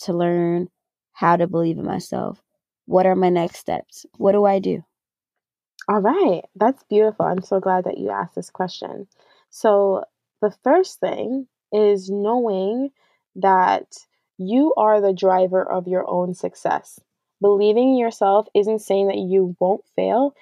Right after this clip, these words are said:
Speaker 2: It's just saying that even if you do fail, I will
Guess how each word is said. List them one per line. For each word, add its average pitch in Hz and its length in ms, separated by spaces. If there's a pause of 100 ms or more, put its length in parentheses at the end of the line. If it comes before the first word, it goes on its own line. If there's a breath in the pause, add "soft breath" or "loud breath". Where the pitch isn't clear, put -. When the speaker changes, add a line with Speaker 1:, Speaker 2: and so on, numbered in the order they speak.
(160 soft breath)
Speaker 2:
It's 196 140
just 214 200
saying 202 380
that 190 200
even 226 280
if 208 180
you 196 120
do 190 240
fail, 247 400
I 196 100
will 190 220